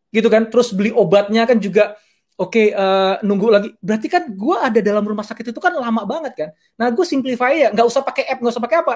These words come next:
Setiap kali orang yang datang, semuanya itu udah kita siapin di depan secara manual aja gitu.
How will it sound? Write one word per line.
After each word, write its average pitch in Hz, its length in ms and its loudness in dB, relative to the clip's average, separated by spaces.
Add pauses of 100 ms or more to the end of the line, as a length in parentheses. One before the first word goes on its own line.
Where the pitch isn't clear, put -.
Setiap 226 240 0
kali 220 160 -4
orang 202 240 0
yang 190 160 -4
datang, 277 240 -6 (400)
semuanya 208 560 0
itu 294 80 -4
udah 208 160 -2
kita 202 160 -2
siapin 196 320 -2
di 196 80 2
depan 180 240 0
secara 196 320 -4
manual 170 560 -2
aja 226 320 -4
gitu. 151 240 -16